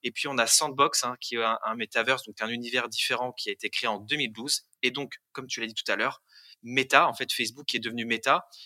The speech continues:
donc là, qui s'appuie du coup sur la réalité virtuelle à travers un casque pour pouvoir intégrer le metaverse. Donc, ça veut dire que on a commencé par interagir avec d'autres personnes avec un avatar via un ordinateur sur un monde virtuel. Et maintenant,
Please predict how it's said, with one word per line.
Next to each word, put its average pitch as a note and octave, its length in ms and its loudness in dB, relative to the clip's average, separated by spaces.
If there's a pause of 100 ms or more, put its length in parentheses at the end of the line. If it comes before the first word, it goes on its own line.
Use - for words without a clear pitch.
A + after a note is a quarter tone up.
(180)
donc A#2+ 160 -6
là, D#3+ 80 6
qui - 140 -4
s'appuie D#3+ 560 0
du D3 100 -12
coup E3 140 -10
sur C#3+ 180 0
la A#2 140 8
réalité D#3 640 4
virtuelle C#3 400 0
à A2+ 80 2
travers C3+ 400 2
un A#2+ 80 4
casque - 400 0 (400)
pour E3+ 180 -4
pouvoir D3+ 320 4
intégrer C#3+ 360 2
le C#3 40 -6
metaverse. B2+ 540 -2
Donc, A#2+ 140 -4
ça B2+ 100 0
veut A#2+ 140 -2
dire C3+ 240 -2
que G#2+ 180 -4 (380)
on A2 100 -2
a A2 60 2
commencé D#3+ 460 0
par A2 340 0
interagir C#3 640 2
avec G#2 220 0
d'autres C3+ 180 -4
personnes B2 540 0
avec C3+ 280 2
un B2+ 120 0
avatar A#2+ 560 -2 (100)
via G#2+ 280 0
un D3 40 2
ordinateur A#2+ 500 -2
sur - 200 -4
un - 20 -2
monde G2+ 220 -8 (400)
virtuel. A2+ 400 0 (400)
Et C3 100 2
maintenant, D3 640 2